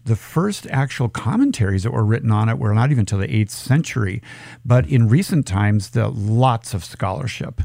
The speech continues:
is being done on the gospel, on the Gospel of Mark. So this gospel, while short, is really packed with some uniqueness that gives us a glimpse of Jesus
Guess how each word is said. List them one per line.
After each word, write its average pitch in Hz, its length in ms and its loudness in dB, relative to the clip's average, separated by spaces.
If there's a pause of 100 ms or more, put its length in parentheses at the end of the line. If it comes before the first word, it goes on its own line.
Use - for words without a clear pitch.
(120)
is 104 360 2
being 101 260 2
done 104 280 2
on 107 300 2
the 104 80 0
gospel, 101 520 -4 (480)
on 117 200 2
the 110 80 0
Gospel 101 440 -2
of 92 80 -2
Mark. 107 440 0 (580)
So 151 520 2 (500)
this 190 180 0
gospel, 160 480 2
while 127 200 4
short, 190 480 2
is 143 400 4
really 131 380 4
packed 143 440 -2
with 110 120 2
some 110 220 2
uniqueness 117 720 2
that 110 580 0
gives 117 240 4
us 131 160 0
a 107 60 2
glimpse 123 560 2
of 104 240 -2
Jesus 90 540 -2